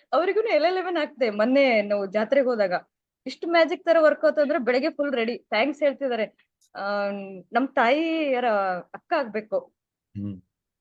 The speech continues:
Speaker 1: "ಥ್ಯಾಂಕ್ಸ್ ಅಮ್ಮ, ನೀನ್ ನನಗೆ ಇದ್ ಮಾಡ್ಕೊಟ್ಟಿದ್ದಕ್ಕೆ. ಎಷ್ಟ್ ಚಾರ್ಜ್ ಹೇಳು, ನಾನೇ ಕೊಡ್ತೀನಿ ನಿಂದು" ಅಂತ. ಅಯ್ಯೋ
Speaker 2: ಇಲ್ಲ,
Speaker 1: ತಾಯಿ
Speaker 2: ನೀವು
Speaker 1: ಅಂತ
Speaker 2: ಏನೇ
Speaker 1: ಹೇಳ್ತಾರೆ.
Speaker 2: ತಪ್ಪು ಸರಿ ಮಾಡಿದ್ರು, ನೀವೇನ್ ಪಾಯಿಂಟ್ ಕೊಟ್ಟಿದ್ರಿ ಅಂತ ಗಂಗಾಧರ್ಗೆ ಹೇಳಿದ್ರೆ ಅವ್ರಿಗೆ ಗೊತ್ತಾಗುತ್ತೆ. ಅದನ್ನ ಅವ್ರು ರಿವರ್ಸ್ ಮಾಡ್ತಾರೆ.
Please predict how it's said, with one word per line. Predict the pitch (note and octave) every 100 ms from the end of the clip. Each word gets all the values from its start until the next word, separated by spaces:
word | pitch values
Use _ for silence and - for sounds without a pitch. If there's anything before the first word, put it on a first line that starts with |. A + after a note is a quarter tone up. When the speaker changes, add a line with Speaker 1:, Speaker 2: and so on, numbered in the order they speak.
| _ -
Speaker 1:
"ಥ್ಯಾಂಕ್ಸ್ | G#3+ B3+
ಅಮ್ಮ, | D4+ B3+
ನೀನ್ | A#3+ G#3+ A3
ನನಗೆ | A3 G#3+
ಇದ್ | A#3 G#3
ಮಾಡ್ಕೊಟ್ಟಿದ್ದಕ್ಕೆ. | A3 A3 A3 C4 G#3+ B3
ಎಷ್ಟ್ | C#4 -
ಚಾರ್ಜ್ | F4+ C#4+
ಹೇಳು, | D#4+ D4+
ನಾನೇ | C4+ C#4+
ಕೊಡ್ತೀನಿ | D#4+ E4+ - F4+ F#4
ನಿಂದು" | F4 D#4 D#4+
ಅಂತ. | D4+ C4 A#3+ A#3+ - _ _ _ _ _ - - - -
ಅಯ್ಯೋ | - A#3+
Speaker 2:
ಇಲ್ಲ, | D#4
Speaker 1:
ತಾಯಿ | B3 G#3
Speaker 2:
ನೀವು | C#4+ D#3 D3
Speaker 1:
ಅಂತ | C#3+ B2
Speaker 2:
ಏನೇ | B2 D3 E3+
Speaker 1:
ಹೇಳ್ತಾರೆ. | F#3 -
Speaker 2:
ತಪ್ಪು | C3+ - D#3
ಸರಿ | D#3 C3+ C#3
ಮಾಡಿದ್ರು, | C3+ B2+ B2 - E3 G3
ನೀವೇನ್ | C#3 C3 E3 F#3
ಪಾಯಿಂಟ್ | D3 D3 D#3 -
ಕೊಟ್ಟಿದ್ರಿ | C#3 - C#3+ B2+ C#3+
ಅಂತ | C#3 C3+ A#2
ಗಂಗಾಧರ್ಗೆ | A2+ A#2+ B2+ B2+ B2+ A#2
ಹೇಳಿದ್ರೆ | A#2 G#2
ಅವ್ರಿಗೆ | C#3+ C3
ಗೊತ್ತಾಗುತ್ತೆ. | G#2+ G#2 A#2 F#2 -
ಅದನ್ನ | G#2 A#2+
ಅವ್ರು | C3 A2+
ರಿವರ್ಸ್ | G#2+ A#2 -
ಮಾಡ್ತಾರೆ. | G2 E2 - F2+